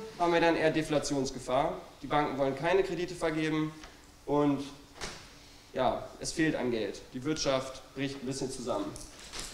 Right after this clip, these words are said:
Und, äh, im Grunde hat man eine Art prozyklische Geldschöpfung. Wenn die Wirtschaft gut läuft, äh, wenn wir einen Boom haben, dann wird zu viel Geld geschöpft, es wird alles noch mehr angeheizt. Und wenn es eh schon schlecht läuft,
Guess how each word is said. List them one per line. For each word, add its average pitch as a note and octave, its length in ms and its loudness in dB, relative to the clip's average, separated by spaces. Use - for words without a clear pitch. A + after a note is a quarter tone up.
Und, D3 480 6
äh, C#3+ 400 6
im C#3+ 120 4
Grunde G3 360 8
hat F3 120 4
man E3+ 160 6
eine D#3+ 100 6
Art D3+ 260 4
prozyklische E3 720 6
Geldschöpfung. A#2+ 640 -2
Wenn C#3 100 2
die C#3+ 80 2
Wirtschaft D#3+ 380 2
gut A3+ 180 0
läuft, G3 500 4
äh, - 20 -10
wenn D3 360 6
wir C#3+ 80 4
einen C3 80 2
Boom G#3+ 260 4
haben, F#3 420 8
dann D3+ 140 -4
wird D3+ 100 -4
zu D#3 100 -2
viel A3+ 280 2
Geld C#3+ 240 2
geschöpft, F3 420 0
es C3 160 -8
wird D3+ 120 0
alles D#3 220 2
noch G3 200 4
mehr D#3+ 160 4
angeheizt. C#3 640 2
Und D3+ 100 2
wenn D#3 60 6
es - 140 -2
eh A#3 140 4
schon E3 180 2
schlecht C#3 340 0
läuft, E3+ 460 2